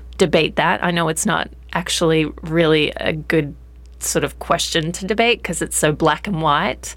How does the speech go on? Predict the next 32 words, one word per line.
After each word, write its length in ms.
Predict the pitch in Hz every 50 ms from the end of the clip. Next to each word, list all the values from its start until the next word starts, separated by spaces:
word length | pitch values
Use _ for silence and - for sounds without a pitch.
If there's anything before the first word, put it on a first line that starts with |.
| - - - - - - - - - - - - - - - - - - - -
But 280 | 190 190 208 202 190 -
there's 240 | 185 202 214 208 196
a 60 | 208
point 380 | - - - 233 247 - - -
to 80 | - 202
me 240 | 190 185 180 - -
asking, 540 | - 160 170 180 170 - - 180 165 160 -
"Is 240 | - 165 165 165
it 120 | 165 156 147
wrong 460 | 156 156 165 160 160 165 165 165 165
or 280 | - - 156 160 156 151
is 120 | 156 147
it 120 | 160 - -
right?" 680 | 151 151 156 156 151 147 - - - - - - - - - - -
Because 480 | - 190 190 - - 175 190 185 -
I 100 | 185 175
wanna 260 | 170 180 190 208 233
disrupt 920 | 226 196 - 202 196 - - - - 180 165 156 - - - - - - - - - - - - -
this 280 | - 160 170 165 - -
idea 580 | 160 156 160 156 180 170 165 160 160 160 151
of 160 | 151 147 - -
right 320 | 175 151 151 156 - -
and 180 | 156 151 151 151
wrong. 460 | 151 147 139 127 - - - 165 156 - - - - - - - - - - - -
And 160 | 180 180 175
I 100 | 170 165
want 480 | 170 165 165 165 165 165 165 160 - -
to 680 | - - - 175 165 160 160 156 156 156 151 151 151 139 -
shake 360 | - - - 175 170 160 -
up, 260 | 151 147 - - - - - - - - - - -
like, 420 | 185 160 147 147 - - - - -
it's, 240 | 202 196 - -